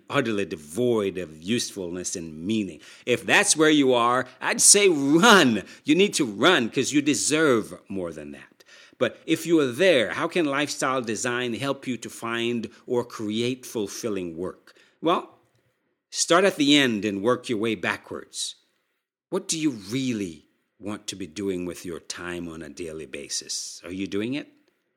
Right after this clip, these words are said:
If not, why not get started now? What are you waiting for?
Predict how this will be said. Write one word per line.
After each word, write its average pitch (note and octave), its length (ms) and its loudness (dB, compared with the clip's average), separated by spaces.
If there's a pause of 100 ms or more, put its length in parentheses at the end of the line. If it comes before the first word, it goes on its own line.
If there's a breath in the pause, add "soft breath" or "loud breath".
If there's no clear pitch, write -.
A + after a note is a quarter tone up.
(280)
If A#2+ 180 -8
not, A#2+ 300 -4 (960)
why C3 120 0
not F3 220 0
get E3+ 140 -4
started E3+ 520 4
now? D#3 300 0
What G#2+ 180 0
are F3+ 60 -4
you E3 60 0
waiting D#3 340 0
for? F#2 320 -6